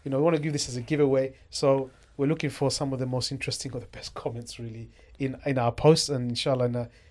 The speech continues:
couple of weeks, we'll look at what we can give that away to. Um, and there'll be more giveaways coming through. I've already got a lot of different, uh,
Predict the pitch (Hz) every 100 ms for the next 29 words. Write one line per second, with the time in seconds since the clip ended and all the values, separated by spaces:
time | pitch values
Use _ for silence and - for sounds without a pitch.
0 | - 143 123 120 131 - 120 117 120 113
1 | - - - - 117 117 117 110 117 110
2 | 120 - 113 110 110 - 117 - - -
3 | - 117 107 147 151 156 147 139 131 131
4 | - 131 123 - 127 123 120 - - -
5 | 117 127 120 143 - - - - - -
6 | 120 127 117 127 - 120 - 113 107 107